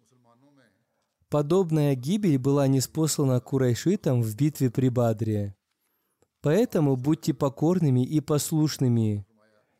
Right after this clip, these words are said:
ибо вы знаете о том, что я был ниспослан как посланник от Аллаха, и вы можете найти эту истину в своей книге. Также вы найдёте там завет, который взял с вас Всевышний Аллах.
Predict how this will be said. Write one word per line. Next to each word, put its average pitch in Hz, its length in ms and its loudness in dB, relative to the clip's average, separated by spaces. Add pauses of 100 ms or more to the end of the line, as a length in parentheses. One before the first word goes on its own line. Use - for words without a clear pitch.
(160)
ибо 170 240 0
вы 160 180 2
знаете 151 540 0
о 123 120 2
том, 185 360 -2
что - 240 -4
я 151 240 0
был 143 180 0
ниспослан 135 640 -2
как 135 220 -4
посланник 139 580 0
от 131 160 -2
Аллаха, 123 600 -2 (440)
и 156 120 2
вы 147 160 2
можете 143 420 0
найти 131 380 0
эту 139 400 -2
истину 135 520 -2
в 104 80 -10
своей 127 460 0
книге. 107 640 -2 (1400)
Также 175 400 0
вы 160 100 2
найдёте 156 460 0
там 135 240 0
завет, 127 460 -2
который 139 420 0
взял 143 320 0
с - 160 -6
вас 123 240 -2
Всевышний 135 580 -2
Аллах. 113 500 0